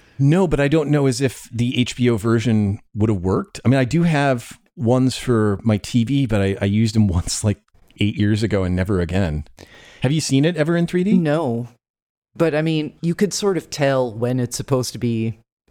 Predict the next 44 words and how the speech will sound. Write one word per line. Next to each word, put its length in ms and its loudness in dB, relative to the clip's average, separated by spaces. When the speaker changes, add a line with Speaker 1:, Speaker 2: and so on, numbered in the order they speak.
Speaker 2:
three 260 -4
D 440 -4
because 340 -4
it 160 -10
Speaker 1:
Oh, 120 4
yeah. 60 2
Speaker 2:
looks, 420 -6
I 60 2
mean, 180 0
it 200 -4
always 380 2
looks 240 -8
pretty 280 -6
bad. 500 -6
And 160 0
then 200 0
in 80 -2
those 340 0
places, 380 -2
it 120 -10
looks, 360 -4
um, 520 -6
like 300 -4
Ed 240 -2
Wood 340 -2
bad. 540 -8
Speaker 1:
In 80 0
fact, 220 0
the 80 0
thing 260 0
that 220 2
I 60 4
remember 280 4
being 240 2
terrified 440 2
of 120 2
as 180 -2
a 60 -6
kid 300 -2
was 180 0
just 320 -4
the, 300 2
uh, 140 0
severed 500 0